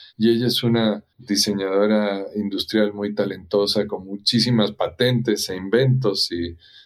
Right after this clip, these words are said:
desde tecnología hasta fashion y gafas y cosas así. Y en ese momento ella, como resolviendo problemas, fue a su casa y con un mosquitero y un paraguas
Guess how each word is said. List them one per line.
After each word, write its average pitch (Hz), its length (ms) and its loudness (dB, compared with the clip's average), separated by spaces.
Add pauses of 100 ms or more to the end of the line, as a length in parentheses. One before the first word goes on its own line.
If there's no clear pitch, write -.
(100)
desde 98 480 -4
tecnología 92 840 -2 (460)
hasta 87 300 -2
fashion 107 600 0
y 87 100 -20
gafas 107 560 -2
y 85 80 -8
cosas - 420 -4
así. - 480 0
Y 113 180 4
en 117 140 4
ese 139 220 2
momento 135 500 4
ella, 131 440 2 (140)
como 90 520 -10 (100)
resolviendo 107 640 2
problemas, 104 800 0
fue 123 360 2
a 117 100 0
su - 180 -8
casa 131 480 2
y 107 160 2
con 104 260 -2
un 127 220 4
mosquitero 127 840 2
y 107 140 2
un 113 180 0
paraguas 110 720 0